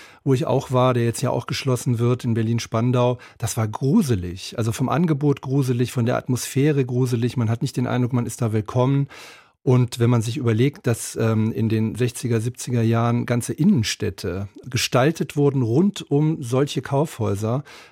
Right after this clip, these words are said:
dann macht man sich noch mal so richtig klar, was für ein Einschnitt das eigentlich ist, der uns da gerade, ähm, nicht nur bevorsteht, sondern den wir jetzt erleben.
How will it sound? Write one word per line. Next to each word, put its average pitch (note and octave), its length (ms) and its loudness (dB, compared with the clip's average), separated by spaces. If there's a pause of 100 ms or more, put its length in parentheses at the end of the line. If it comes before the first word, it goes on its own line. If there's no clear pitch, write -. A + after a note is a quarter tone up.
(140)
dann B2 200 0
macht C3+ 220 -2
man C#3 140 2
sich B2+ 300 -8
noch B2+ 240 0
mal B2 160 4
so A#2 120 -2
richtig C3+ 320 -4
klar, B2+ 300 0
was B2+ 140 -2
für D#3 120 -2
ein C#3+ 140 -4
Einschnitt B2+ 500 0
das G2 160 -4
eigentlich F#2+ 400 -10
ist, - 260 -10
der G#2+ 120 -2
uns - 160 -6
da G#2 140 -4
gerade, G2+ 560 0
ähm, G2+ 240 0
nicht G#2+ 180 2
nur G#2+ 100 4
bevorsteht, G#2+ 560 0
sondern B2+ 220 4
den B2 160 4
wir C3 80 4
jetzt B2+ 180 2
erleben. C3+ 380 0